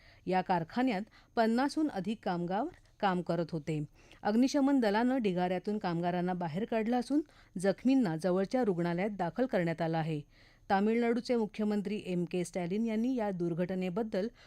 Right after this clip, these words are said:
शोक व्यक्त केला असून मृतांच्या कुटुंबियांना प्रत्येकी चार लाख रुपयांची मदत जाहीर केली आहे, तर गंभीर जखमींना एक लाख रुपये आणि जखमींना पन्नास हजार रुपये नुकसान भरपाई देण्यात येईल.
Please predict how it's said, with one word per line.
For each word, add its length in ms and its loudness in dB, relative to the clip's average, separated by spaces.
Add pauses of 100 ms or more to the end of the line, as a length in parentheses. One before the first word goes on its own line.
(160)
शोक 380 0
व्यक्त 320 -4
केला 200 0
असून 300 0
मृतांच्या 520 -2
कुटुंबियांना 720 0 (360)
प्रत्येकी 560 -2 (120)
चार 260 0
लाख 260 -2
रुपयांची 460 -2
मदत 220 0 (160)
जाहीर 360 -2
केली 200 -2
आहे, 280 -4 (400)
तर 160 0
गंभीर 420 0
जखमींना 600 0 (300)
एक 260 -2
लाख 280 0
रुपये 360 -4
आणि 220 -2
जखमींना 600 -2 (340)
पन्नास 420 0
हजार 220 -2
रुपये 260 -2
नुकसान 440 -2
भरपाई 340 -4
देण्यात 400 2
येईल. 300 -2